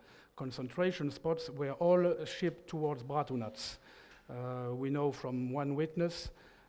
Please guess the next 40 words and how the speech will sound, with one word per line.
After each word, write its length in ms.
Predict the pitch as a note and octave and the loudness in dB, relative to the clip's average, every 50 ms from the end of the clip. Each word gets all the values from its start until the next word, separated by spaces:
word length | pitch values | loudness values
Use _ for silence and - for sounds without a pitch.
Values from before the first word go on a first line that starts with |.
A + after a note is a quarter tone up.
| _ - | _ -12
uh, 60 | B2+ B2+ B2 | -10 -8 -8
who 180 | A2+ C3 B2+ C3 | -6 -6 -6 -6
unfortunately, 800 | B2+ B2 C#3+ D3 C3+ - C3+ B2 A#2+ - B2 C3 B2+ B2+ B2 B2 | -6 -4 -4 -4 -4 -4 -8 -10 -8 -8 -6 -6 -4 -4 -4 -4
uh, 80 | A#2+ | -4
never 280 | A#2 B2 B2+ B2+ B2 A#2+ | -4 -4 -4 -4 -6 -6
testified 680 | A#2+ - D3+ C#3 - - C3+ B2+ - C#3+ C#3 C3 B2+ A#2 | -6 -6 -6 -6 -6 -6 -8 -6 -4 -4 -4 -4 -4 -6
because 380 | A2 A#2 A#2 C3 B2+ B2 A#2+ - | -10 -10 -10 -10 -10 -10 -12 -12
he 160 | - A#2 A#2 | -10 -10 -8
didn't 260 | A#2 B2 A#2 A#2 A#2 | -6 -6 -6 -6 -4
want, 420 | B2+ C#3+ E3 F3 E3+ E3+ - - - - - - - - - - - | -2 0 0 0 0 -4 -10 -18 -20 -20 -20 -20 -20 -20 -18 -12 -8
that 220 | B2+ C3 A#2+ B2 | -8 -8 -6 -2
those, 320 | C3 D3 C#3+ D3 C#3 B2 B2+ | 0 0 0 0 0 -2 -4
uh, 240 | C3 B2+ B2 A#2+ A#2+ | -4 -4 -4 -4 -4
at 140 | A#2 A#2+ C#3 | -6 -6 -4
least 220 | C#3 C#3+ C3 - | -4 -4 -4 -6
on 80 | B2 A#2+ | -6 -4
the 100 | B2+ A#2+ | -4 -4
meadow 240 | C3 C3 B2+ C3 | -4 -4 -4 -4
where 320 | B2+ B2+ A#2+ A#2+ A#2+ A#2+ A#2+ | -4 -4 -4 -4 -4 -6 -6
he 180 | - D#3+ E3+ | -4 -4 -2
was, 420 | E3+ D#3 D3+ C#3 C#3+ D3 D3+ D3+ D#3+ A#2+ A#2+ - - | 0 2 2 2 2 2 0 -2 -6 -8 -10 -12 -8
when 140 | C3 C3+ C3+ | -4 -4 -2
there 120 | C3 C3 | -2 0
was 200 | C3 C3+ C#3 B2 | -2 -2 -2 -2
no 160 | C3+ C#3 D3 D3 | -2 0 0 0
more 200 | D3 C#3 C#3 C3 | 0 -2 -2 -4
transportation 960 | - - - C#3 C3 - - - C#3 B2+ - D3 D3 C#3 - - C3 C3 | -8 -6 -6 -6 -6 -8 -10 -14 -12 -6 -4 -2 -2 -2 -2 -2 0 0
mean 200 | C3+ C#3 C#3 C#3 | 0 0 0 -2
at 100 | C3 B2 | -2 -4
the 140 | A#2 B2+ C#3 | -4 -2 -2
end 120 | C#3 C3+ C3+ | -2 -2 -2
of 80 | B2+ | -2
the 120 | A#2+ B2 A#2+ | -4 -4 -4
day, 260 | A#2+ C#3+ C#3+ D3+ D#3 | -2 -2 0 0 -2
they 140 | C#3+ C3+ C3 | -2 -4 -4
were 180 | B2+ B2+ A#2+ | -4 -6 -6
killed 260 | B2 - - C#3 C3+ | -8 -8 -8 -8 -6
on 160 | C3 C3 C3 B2+ | -6 -6 -6 -4
the 120 | C3 B2 | -6 -8
spot. 260 | - - - A2 A2 | -8 -8 -10 -10 -10